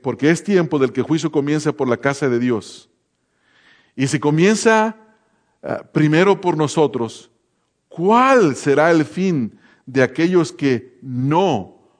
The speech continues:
obedecen el Evangelio de Dios? La obediencia tiene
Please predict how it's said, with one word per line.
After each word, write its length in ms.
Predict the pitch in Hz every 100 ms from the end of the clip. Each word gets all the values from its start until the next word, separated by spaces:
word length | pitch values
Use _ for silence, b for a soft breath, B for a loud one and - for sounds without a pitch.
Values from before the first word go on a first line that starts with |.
| _
obedecen 800 | 139 120 117 135 151 151 147 139 - _
el 160 | 123 117
Evangelio 760 | 110 107 131 127 131 127 120 - _ _
de 280 | - 104 110
Dios? 800 | 113 117 95 - - - - _ _ _ _ _ _ _ _ _ _ _ _ _ _ _ _ _ _ _ _ _ _ _ -
La 160 | 117
obediencia 400 | 107 117 143 156
tiene 360 | 147 147 143 131